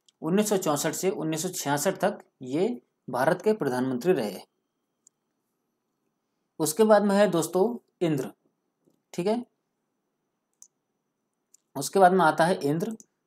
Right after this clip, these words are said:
तो इंद्र के लिए आपको पता ही है दोस्तों, भारत के जो थर्ड प्रधानमंत्री थी, उनका नाम था इंदिरा गांधी। ये उन्नीस सौ छियासठ से उन्नीस सौ सतहत्तर तक भारत के प्रधानमंत्री रहीं। ठीक है, नेक्स्ट आता है दोस्तों मुरारी। ठीक है,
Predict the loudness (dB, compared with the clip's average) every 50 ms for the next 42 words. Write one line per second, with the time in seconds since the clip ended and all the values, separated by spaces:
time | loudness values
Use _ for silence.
0 | _ _ 0 0 0 0 0 -6 -8 -4 -2 0 0 0 0 2 2 4 4 4
1 | 4 2 0 -2 -4 2 4 4 4 4 4 2 2 2 0 0 2 2 2 2
2 | 2 0 0 -2 -2 -4 -4 -4 -6 -6 -4 0 0 0 2 2 2 2 2 0
3 | -2 -2 -2 -4 -4 -4 -4 -6 -6 -6 -6 -6 -6 -2 0 0 0 2 0 -2
4 | -2 -2 -2 -2 -4 -6 -8 _ _ _ _ -20 _ _ _ _ _ _ _ _
5 | _ _ _ _ _ -4 -2 2 6 6 6 6 4 0 0 -2 -6 -8 -12 _
6 | _ _ _ _ _ _ -18 -12 0 2 4 4 6 4 4 2 2 0 -2 -4
7 | -2 -2 -2 -2 -2 -2 -4 -4 -2 -4 -2 -2 -2 -2 -2 -4 -6 -6 -6 -6
8 | -6 -6 -2 -2 -4 -4 -2 -6 -8 -8 -8 -6 -4 -4 -4 -4 -6 -6 -6 -4
9 | -4 -4 -4 -2 -2 -2 -4 -4 -6 -10 -12 -12 -12 -16 -16 -16 -14 -12 -10 -12
10 | -12 -12 _ _ _ -20 _ _ _ _ _ _ _ _ _ _ _ _ _ _
11 | _ _ _ _ _ _ -6 -2 0 0 0 2 4 4 4 6 4 2 4 2
12 | 2 0 0 0 0 0 0 0 -2 -2 0 4 8 8 8 8 8 4 0 -2
13 | -8 -14 -20 _ _ -6 -6 -4 -2 -2 -4 -6